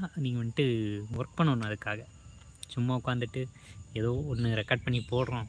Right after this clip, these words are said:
உடனே சம்பளம் வந்துரும் அப்படின்னா கண்டிப்பா வராது. அதுக்கு நீங்க எஃபோர்ட் போடணும், எஃபோர்ட் போட்டு ஒர்க் பண்ணணும். அப்பதான் உங்களுக்கு அதுக்கான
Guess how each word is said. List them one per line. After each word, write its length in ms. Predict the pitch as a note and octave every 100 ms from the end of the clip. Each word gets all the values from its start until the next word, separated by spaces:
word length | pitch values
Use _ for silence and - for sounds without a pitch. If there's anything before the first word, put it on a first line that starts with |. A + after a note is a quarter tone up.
| -
உடனே 440 | A2+ A2+ A#2+ B2+ - -
சம்பளம் 320 | A#2 B2 B2+
வந்துரும் 320 | B2 A#2+ A#2+
அப்படின்னா 340 | A2+ A2+ D3+ D#3+ D#3+
கண்டிப்பா 340 | - G#2+ G2+
வராது. 440 | G#2+ G2+ A2 A2+ G#2 - - - - - -
அதுக்கு 200 | A#2+ A#2
நீங்க 240 | A2+ A2 G#2
எஃபோர்ட் 300 | - D3+ D3 -
போடணும், 340 | A2+ G#2+ A2+ - A#2+
எஃபோர்ட் 340 | A2+ C3+ B2+ -
போட்டு 400 | A#2+ - D#3 A#2
ஒர்க் 200 | - -
பண்ணணும். 320 | C3 A2+ G2+ - -
அப்பதான் 540 | A#2+ - A#2 - D3 D#3+ - - - - - - - - -
உங்களுக்கு 300 | B2+ A#2+ A#2
அதுக்கான 300 | A2+ A2+ G#2+